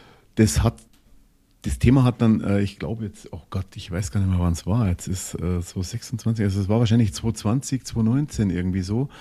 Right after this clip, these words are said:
kam dann mal der Anruf, äh, bei mir, zu mir, äh, vom Olli Fritsch,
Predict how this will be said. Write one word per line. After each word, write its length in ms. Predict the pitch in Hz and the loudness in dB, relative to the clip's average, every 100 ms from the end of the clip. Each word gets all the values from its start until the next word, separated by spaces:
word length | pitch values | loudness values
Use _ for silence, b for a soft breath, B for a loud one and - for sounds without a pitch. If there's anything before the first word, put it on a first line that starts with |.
| B B B | B B B
kam 180 | 107 113 | 0 2
dann 120 | 113 | 4
mal 120 | 107 | 4
der 140 | 107 | 2
Anruf, 460 | 82 120 127 135 - | 2 2 2 0 -2
äh, 400 | 87 107 107 110 - - | 0 2 2 0 -6 -6
bei 100 | - | 0
mir, 440 | 98 98 113 135 131 | 0 2 0 -2 -4
zu 140 | - 110 | -4 -2
mir, 340 | 104 131 131 | 0 0 0
äh, 260 | 78 101 101 | 0 0 0
vom 220 | 101 90 | -2 -2
Olli 200 | 92 90 | 0 -2
Fritsch, 400 | 101 151 - - | -2 -4 -4 -10